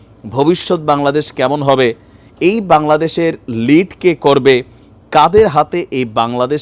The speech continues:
নিরাপদ থাকবে, আহ, মানে এরকম নানান চিন্তাভাবনার প্রতিফলন আস্তে আস্তে আমরা দেখতে পাচ্ছি ছাত্রদের যে রাজনৈতিক দল গঠনের ইস্যু, সেই ইস্যুতে।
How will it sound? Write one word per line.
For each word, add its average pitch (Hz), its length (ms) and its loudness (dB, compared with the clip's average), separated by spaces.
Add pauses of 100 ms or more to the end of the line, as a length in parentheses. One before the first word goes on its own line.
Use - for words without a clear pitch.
নিরাপদ 131 480 -2
থাকবে, 131 420 0
আহ, - 760 -2
মানে 175 220 0
এরকম 196 280 2 (140)
নানান 180 360 0
চিন্তাভাবনার 151 760 -2
প্রতিফলন 131 600 -4
আস্তে 117 280 -4
আস্তে 120 200 -4
আমরা 120 180 -2
দেখতে 113 320 -2
পাচ্ছি 143 260 0 (720)
ছাত্রদের 240 760 -2
যে 220 120 0 (200)
রাজনৈতিক 147 500 -4 (100)
দল 135 220 4 (140)
গঠনের 165 320 0 (140)
ইস্যু, 120 240 -4 (460)
সেই 175 340 0
ইস্যুতে। 110 400 -12